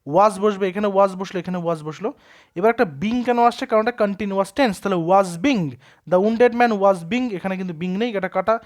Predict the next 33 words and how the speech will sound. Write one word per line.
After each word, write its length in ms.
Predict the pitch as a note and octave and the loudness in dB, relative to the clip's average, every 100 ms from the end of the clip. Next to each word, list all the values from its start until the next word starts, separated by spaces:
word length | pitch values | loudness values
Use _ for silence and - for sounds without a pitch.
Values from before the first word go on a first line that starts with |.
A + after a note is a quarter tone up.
| - _ - | -14 _ -4
The 120 | E3 | -2
wounded 280 | F#3+ A3 G#3+ | 0 0 0
man 120 | A3 G3 | 0 2
was 200 | F#3+ E3+ | 0 -2
being, 160 | C4 | -6
তারপরে 220 | B3+ G3 D#3+ | -2 -2 -2
হেল্পের 340 | F3 G#3 A3+ | -2 2 2
থার্ড 220 | G#3+ F#3+ | 2 -2
ফর্ম 180 | - F#3+ | -4 -8
কি? 240 | G#3+ E3+ | -6 -4
Helped 260 | D#3+ B3+ - - _ _ _ - C#3+ | -2 -2 -6 -20 _ _ _ -6 0
by 180 | G3+ E3 - | 0 0 -6
some 220 | D#3+ C#3 | -4 -4
boys। 260 | C#3 C3 - | -4 -6 -6
So 40 | A#3 | -2
অপশন 280 | F3+ - D#3 | -2 -4 -10
নাম্বার 200 | C#3+ C3+ | -10 -12
এ 160 | D3 | -10
আমার 160 | D3+ D3+ | -8 -10
এখানে 240 | F3+ B3+ - _ _ _ - | -10 -12 -14 _ _ _ -4
কারেক্ট 340 | C#3 A3 - _ _ - | -2 -2 -4 _ _ -8
অ্যান্সার। 360 | D#3+ D#3+ - - _ _ _ _ _ _ _ _ _ _ _ - - _ - | -4 -4 -8 -16 _ _ _ _ _ _ _ _ _ _ _ -20 -20 _ 0
কে 140 | C#4 | 0
কতগুলো 320 | A#3+ A#3+ C4+ C#4 | 2 0 2 0
ঠিক 220 | A#3+ - | -2 -8
করতে 240 | C4 C#4 | -4 -2
পারলে 220 | - B3+ | 0 0
সেটা 200 | B3+ B3 | 0 -2
কিন্তু 180 | B3 A#3 | -4 0
জানিও, 240 | G#3+ B3 C#4+ | 0 2 -2
এটা 140 | A#3 | 2
লাস্ট 220 | G#3 G#3 | 0 0
কোশ্চেন। 300 | A3+ G#3+ D4+ | -4 -6 -6